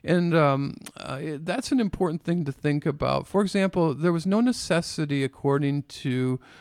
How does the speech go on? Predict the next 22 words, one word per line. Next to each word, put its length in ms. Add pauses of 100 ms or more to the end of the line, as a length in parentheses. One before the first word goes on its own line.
(160)
uh, 580
reports 760
of 260 (160)
policemen 1000
or 220
a 60
police 600
type 320 (100)
entity. 760 (800)
And 380 (180)
so 440 (300)
when 680 (140)
police 480
were 160
brought 480
in, 340
in 160
the 100
formation 520
of 80
tribal 340
police, 580